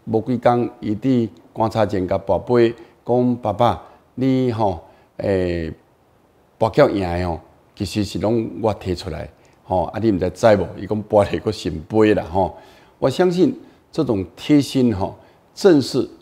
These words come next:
老人家所需要的哈，甚至不会比金钱的益助更加的什么不重要。我认为贴心跟金钱同等重要。还有就是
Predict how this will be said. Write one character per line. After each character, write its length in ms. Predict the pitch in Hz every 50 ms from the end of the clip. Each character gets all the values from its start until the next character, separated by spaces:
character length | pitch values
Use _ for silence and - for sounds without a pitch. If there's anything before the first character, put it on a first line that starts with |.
| _ _ _ -
老 220 | - 98 92 85
人 220 | 80 85 87 98
家 280 | 101 - 113 104 95 98
所 340 | 95 - - - 95 82 85
需 500 | - - - - - - 160 165 180 185
要 120 | 165 120 101
的 140 | 104 - -
哈， 240 | 87 - 90 82 87 - - - - - _ _ _ _ _ _ _ _ -
甚 260 | - - 208 175 151
至 140 | 160 156 117
不 260 | - - - 120 131
会 100 | 135 123
比 240 | - - 107 95 87
金 340 | - - - 160 165 165 143
钱 180 | - - 98
的 80 | 92 92 - -
益 180 | - 147 127
助 280 | 107 101 - 143 123 104 - - _ _ _ _ _ _ _ _ _ _ _ _ _ _ _ -
更 320 | - 196 180 143 120 101
加 260 | - - 117 104 98
的 140 | 92 85 90
什 100 | 85 -
么 160 | 82 76 78 - _ _
不 80 | - 110
重 240 | 101 - 101 90 92
要。 140 | 95 85 - - - _ _ _ _ _ _ -
我 180 | - 107 107 104
认 260 | 117 139 123 107 87
为 140 | 76 - - - _ _ _ _ _ _ _ _ _ _ _ _ -
贴 200 | - 156 156 151
心 300 | 135 - 151 139 135 123
跟 180 | 139 131 127
金 220 | 123 - 131 127 120
钱 180 | 123 - - - 101 - _ -
同 300 | - 101 92 101 120 117
等 240 | - 101 90 95
重 240 | 87 - 107 85 85
要。 160 | 90 87 82 - - - _ _ _ _ _ _ _ _
还 160 | - 123 143
有 220 | 175 170 131 117
就 160 | 113 - 123 104
是 240 | - - 104 87